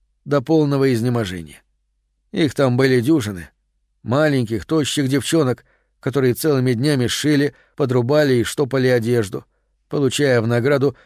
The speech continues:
скудное пропитание. Должно быть, она сработала за это время несколько сот тысяч рубах и панталон.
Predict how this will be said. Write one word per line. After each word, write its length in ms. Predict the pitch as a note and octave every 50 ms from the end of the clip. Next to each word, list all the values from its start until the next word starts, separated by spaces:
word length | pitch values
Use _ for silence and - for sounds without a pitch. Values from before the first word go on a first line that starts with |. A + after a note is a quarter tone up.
| _ _ _
скудное 500 | - - - - C3 A#2+ A2 A#2+ B2 A#2
пропитание. 680 | - B2 A#2+ - C3 A#2 - G#2 E2 D#2+ D2 D2 - _ _ _ _ _ _ _ _ _ _ _ _ -
Должно 460 | D#3 D#3+ F3 F3 E3 D3+ F3 G3+ F#3+
быть, 180 | D#3+ D3 - C3+
она 240 | C#3 C#3+ D3 C#3
сработала 600 | A2+ - C#3 C#3 C#3 D#3+ D#3+ B2+ D3 C#3 C3+ C3
за 100 | A#2 B2
это 200 | C3+ C3+ B2 B2+
время 340 | A#2+ C#3 D3 C#3+ D3+ D3+ - - - _ _ _ _ -
несколько 560 | F3+ F3 E3+ C#3 - - D3+ C#3 B2 D3+ C#3+
сот 340 | A#2+ - - E3+ D#3 A#2+ _
тысяч 380 | - D#3+ C#3 - C#3+ B2 - C3
рубах 380 | C3 B2+ B2 D3 C#3 A#2+ -
и 60 | C3
панталон. 640 | A2+ - C3 A#2+ A#2+ A2 B2 A#2 A2+ G#2+ F#2+ E2+